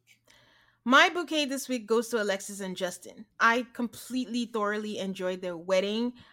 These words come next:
I was only gonna give it to Alexis because I completely enjoyed her personality. I thought she was fun. I thought she laughed a lot and was infectious. But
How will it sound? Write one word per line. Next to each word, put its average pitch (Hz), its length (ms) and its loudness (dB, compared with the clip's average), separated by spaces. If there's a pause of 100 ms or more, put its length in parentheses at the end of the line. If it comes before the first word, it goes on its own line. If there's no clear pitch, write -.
(120)
I 220 80 6
was 240 160 8
only 247 220 4
gonna 254 160 4
give 214 160 -4
it 208 60 -8
to 208 140 -4
Alexis 185 440 -6
because 202 240 -6
I 190 120 -2
completely 240 560 -4
enjoyed 208 500 -2 (160)
her 180 500 -4 (240)
personality. 247 920 0
I 190 60 -6
thought 185 220 -10
she - 80 -12
was 175 220 -10 (140)
fun. 247 500 4 (340)
I 196 80 -4
thought 202 140 -2
she 190 220 -8
laughed 185 300 0
a 175 60 -10
lot 214 420 6
and 180 180 -8
was 165 140 -10
infectious. 202 800 -4
But 190 260 0